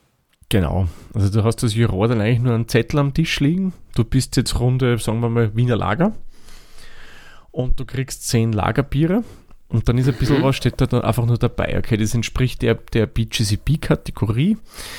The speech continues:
Speaker 1: Und die einreichenden Brauereien und Hobbybrauerinnen und Hobbybrauer haben die Möglichkeit, dass sie ein bisschen Notizen dazu machen, was ich, keine Ahnung, ein kaltgestopftes Wiener Lager oder irgend sowas in der Art,
Speaker 2: Mhm,
Speaker 1: ja.
Speaker 2: mhm, mhm.
Speaker 1: Das kriegst du auch als Juror noch dazu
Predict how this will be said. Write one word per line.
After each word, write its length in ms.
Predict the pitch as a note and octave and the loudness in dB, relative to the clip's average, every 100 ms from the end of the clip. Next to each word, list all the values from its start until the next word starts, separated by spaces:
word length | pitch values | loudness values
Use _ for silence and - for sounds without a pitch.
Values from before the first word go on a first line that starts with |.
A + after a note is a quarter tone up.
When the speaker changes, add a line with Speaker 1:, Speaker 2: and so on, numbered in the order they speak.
| - - - - | -16 -18 -20 -6
Speaker 1:
Und 460 | - B2+ C3 - | 0 0 0 -4
die 580 | B2+ A#2+ A#2 A#2 A#2 A2+ | 0 2 2 0 0 -2
einreichenden 720 | - B2 C3 A#2+ B2 B2+ - B2+ | -2 0 2 2 0 -2 -4 -2
Brauereien 640 | A2+ G#2 G2+ G2 F#2+ C3+ | 0 2 2 2 2 2
und 160 | A#2+ A2 | 2 2
Hobbybrauerinnen 720 | A2+ C3+ A#2+ A2 A#2 B2 A#2 | 2 2 2 2 2 2 0
und 120 | A2+ A2 | 0 0
Hobbybrauer 560 | C#3+ C3+ - G#2 A#2 | 0 2 2 2 2
haben 200 | A2 G#2+ | 2 0
die 80 | A#2 | 0
Möglichkeit, 720 | G#2+ A#2 B2+ - D#3 A#2 - | 0 2 0 -2 0 0 0
dass 200 | A2+ - | -2 0
sie 200 | B2 A#2+ A#2 | 0 0 0
ein 40 | |
bisschen 300 | - A#2 A#2+ | 0 0 2
Notizen 520 | A#2 - A2+ - A#2+ | 0 0 -2 0 0
dazu 300 | A2 G#2 - | 0 -2 -2
machen, 480 | G#2 G2+ F#2+ - G2 | -2 -2 -4 -2 0
was 160 | G2 G#2+ | 2 0
ich, 120 | - | 0
keine 240 | G#2+ F#2+ | 0 0
Ahnung, 280 | F#2+ A2 G2 - - - - - - - - - | 2 2 0 -4 -18 -18 -18 -20 -20 -20 -20 -4
ein 120 | D#3+ | -2
kaltgestopftes 840 | - - - B2+ - G#2+ - A#2 G2+ | 0 -2 0 0 0 -2 0 0 2
Wiener 220 | A2 A2 | 2 2
Lager 300 | F2+ G#2+ G#2+ | 0 0 0
oder 100 | F#2+ | -2
irgend 300 | - C#3 C#3 | 0 0 0
sowas 300 | C3 A2 A#2+ | -2 0 2
in 100 | A#2 | 2
der 140 | A2+ - | 0 0
Art, 200 | G2+ G2+ | 0 2
Speaker 2:
Mhm, 60 | G2+ | 4
Speaker 1:
ja. 120 | A#2+ | 2
Speaker 2:
mhm, 120 | D3 | 2
mhm. 320 | B2+ G#2 G#2+ A2 - - - A2+ | 0 -2 -4 -10 -18 -10 -4 2
Speaker 1:
Das 160 | B2 B2 | 2 2
kriegst 320 | C3+ C#3 - | -2 -2 0
du 20 | |
auch 220 | G#2+ C3+ | 0 2
als 140 | D#3+ C3+ | 0 2
Juror 320 | D3 B2 C3 | 0 2 0
noch 120 | C#3+ | 0
dazu 500 | B2+ A2 - D3 G#3+ | -2 -6 0 2 0